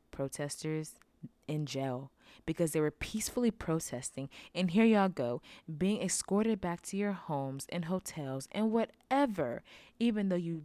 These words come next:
just committed a real crime. All of you need to go to jail, prison, locked up. Every single one of you and your president need to be locked up with every single key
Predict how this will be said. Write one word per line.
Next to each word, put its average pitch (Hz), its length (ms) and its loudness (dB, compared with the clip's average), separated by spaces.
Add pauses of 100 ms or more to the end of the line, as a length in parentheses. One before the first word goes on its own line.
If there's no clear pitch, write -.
just 160 260 -4
committed 143 520 -10
a 139 120 -6
real 135 640 -2 (300)
crime. - 560 -6 (580)
All 160 220 2
of 196 100 0
you 220 120 4
need 190 220 0
to 202 100 -2
go 208 140 0
to 285 100 -2
jail, 160 680 -6 (640)
prison, 147 760 -4 (120)
locked 135 480 -4
up. 135 340 -4
Every 151 260 -2
single 240 400 2
one 143 340 -2
of 139 140 -4
you 135 180 -2 (100)
and 359 220 2 (340)
your 202 140 2
president - 880 -6 (420)
need 165 280 0
to 185 100 -2
be 156 100 2
locked 139 300 0
up - 220 -6 (200)
with 160 200 -4
every 185 280 -2
single 175 360 -2
key 151 260 -8